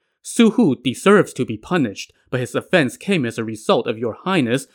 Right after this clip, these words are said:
wanting to take his daughter for concubine. If the people hear about this,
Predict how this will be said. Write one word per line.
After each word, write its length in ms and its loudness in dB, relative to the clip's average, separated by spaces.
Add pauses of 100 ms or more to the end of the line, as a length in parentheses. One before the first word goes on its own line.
wanting 340 0
to 80 -6
take 260 -4
his 140 -4
daughter 360 0
for 220 -4
concubine. 720 -6 (460)
If 160 -2
the 80 -6
people 440 0
hear 260 2
about 340 -4
this, 300 2